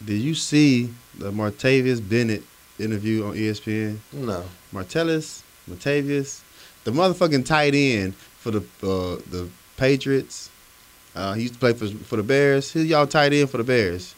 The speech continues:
Speaker 1: Bennett, the big ass
Speaker 2: Oh,
Speaker 1: guy.
Speaker 2: yeah, yeah, Bennett, Bennett, yeah.
Speaker 1: He played for the Patriots now. He went the fuck off on Chicago, bro.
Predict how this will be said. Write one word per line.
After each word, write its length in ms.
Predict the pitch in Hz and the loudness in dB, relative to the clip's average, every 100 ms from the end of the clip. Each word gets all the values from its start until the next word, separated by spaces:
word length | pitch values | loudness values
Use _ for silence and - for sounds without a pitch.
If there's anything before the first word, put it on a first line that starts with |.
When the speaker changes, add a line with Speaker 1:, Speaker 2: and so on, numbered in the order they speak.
| - | -4
Speaker 1:
Bennett, 360 | 123 120 87 - | 0 0 -2 -8
the 60 | 95 | -6
big 220 | 120 113 | -4 -4
ass 160 | 98 170 | 0 6
Speaker 2:
Oh, 100 | 277 | 8
Speaker 1:
guy. 60 | |
Speaker 2:
yeah, 380 | 320 320 294 269 | 12 12 12 10
yeah, 60 | 269 | 8
Bennett, 300 | 277 302 240 | 8 2 4
Bennett, 220 | 294 233 | 2 6
yeah. 220 | 262 165 - | 6 6 4
Speaker 1:
He 100 | - | -4
played 220 | 131 135 123 | 2 2 4
for 80 | |
the 100 | 110 101 - | 0 -2 -2
Patriots 440 | 139 135 123 107 98 | 4 4 4 0 2
now. 300 | 104 92 90 | 0 0 0
He 240 | 131 226 | 4 4
went 240 | 214 208 | 6 4
the 100 | 170 | 4
fuck 280 | 156 165 156 | 2 2 2
off 340 | 143 143 135 127 | 4 4 4 0
on 100 | 107 | -2
Chicago, 680 | 110 104 101 95 92 87 | -2 0 0 0 -2 -4
bro. 220 | 82 87 | -6 -6